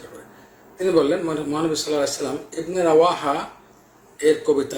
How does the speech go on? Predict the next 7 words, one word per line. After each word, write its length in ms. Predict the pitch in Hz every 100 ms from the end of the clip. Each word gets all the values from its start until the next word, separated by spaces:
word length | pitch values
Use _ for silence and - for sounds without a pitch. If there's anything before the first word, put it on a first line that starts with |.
| 120
আবৃত্তি 340 | 110 113 - -
করতেন, 320 | - - - - - _ _ - - - _ _ _ _ _ _ - 120
অর্থাৎ 220 | - 117
কোনো 140 | - 123
কোনো 100 | 120 110
অংশ 120 | 107 175 139
নকল 160 | 107